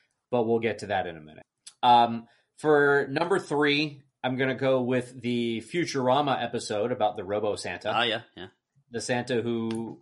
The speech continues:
Speaker 1: who spends Christmas night, like, killing people.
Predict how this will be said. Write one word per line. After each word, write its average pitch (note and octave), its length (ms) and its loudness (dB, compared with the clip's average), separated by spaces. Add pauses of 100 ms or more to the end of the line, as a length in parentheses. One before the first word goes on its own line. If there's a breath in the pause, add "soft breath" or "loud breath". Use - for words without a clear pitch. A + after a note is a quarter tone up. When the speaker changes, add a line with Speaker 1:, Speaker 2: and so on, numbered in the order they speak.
(160)
Speaker 1:
who G#2 640 -8
spends D#3 720 0
Christmas D3 540 -4
night, C#3 360 0
like, B2 280 -2 (340)
killing B2 300 -2
people. G#2+ 400 -6